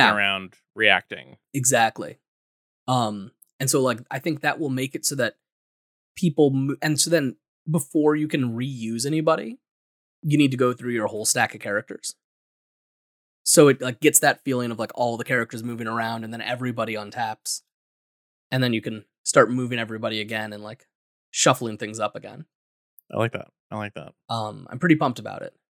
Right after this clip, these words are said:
Speaker 1: Uh, and what I think I might end up doing is going for a more generic setup initially,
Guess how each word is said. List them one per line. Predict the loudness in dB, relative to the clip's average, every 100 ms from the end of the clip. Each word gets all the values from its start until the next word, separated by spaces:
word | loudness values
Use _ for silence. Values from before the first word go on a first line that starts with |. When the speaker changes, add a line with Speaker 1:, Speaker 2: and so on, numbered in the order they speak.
| _ _ _ _
Speaker 1:
Uh, | 4 4 2
and | 0
what | 2
I | 2
think | 0 -4 0
I | 0
might | 0 -2 -2 -4
end | -8
up | -10 -8
doing | -8 -6 -4 -4 -4 _ _ _ _ _ _ _ _ _ _ 2
is | 4 4 0 -4 -4 -6 -8 _ _ _ _ _ _ -6
going | 2 2 2 0 -2
for | -6 -6 -4 -2 -4 -4 -6 -10 -14 _ _ _ _ _
a | 2
more | 4 4 2
generic | -2 -6 -6 -6 0 4 4 2 -16 _ _ _ _ _ _
setup | 2 4 4 0 -2
initially, | -6 -6 -4 -4 -6